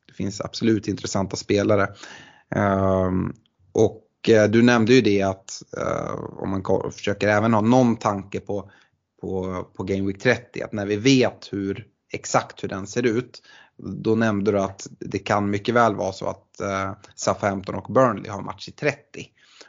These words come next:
Och då tycker jag att det ändå är värt att nämna en, eh, Brocha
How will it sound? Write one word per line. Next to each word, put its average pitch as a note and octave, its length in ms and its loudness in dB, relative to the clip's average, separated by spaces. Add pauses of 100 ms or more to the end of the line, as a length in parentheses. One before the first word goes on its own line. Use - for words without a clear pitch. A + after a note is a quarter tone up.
(100)
Och G#2 100 -10
då C3+ 360 2
tycker A2 420 -8
jag G#2 100 -4
att G2 120 -12
det G2 120 -6
ändå G2 200 -6
är G#2 100 -2
värt G#2 480 2
att G2 140 -10
nämna G#2+ 580 0
en, G2 420 -6
eh, G2+ 760 -8
Brocha G2+ 580 -2